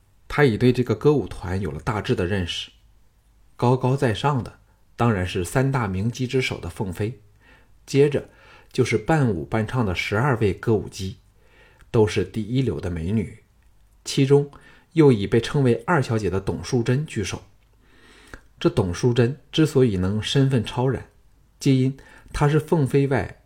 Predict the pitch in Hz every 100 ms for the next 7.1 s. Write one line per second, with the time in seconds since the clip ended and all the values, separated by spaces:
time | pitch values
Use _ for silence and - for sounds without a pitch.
0 | - 107 147 160 170 113 85 92 - 151
1 | - - - 123 117 147 170 73 53 -
2 | _ _ _ - _ _ _ _ - 190
3 | 139 107 71 87 98 120 131 - 67 82
4 | - - - 92 - 147 85 80 98 -
5 | 113 131 143 - _ - - - 107 107
6 | 131 85 71 87 120 98 - 73 - 113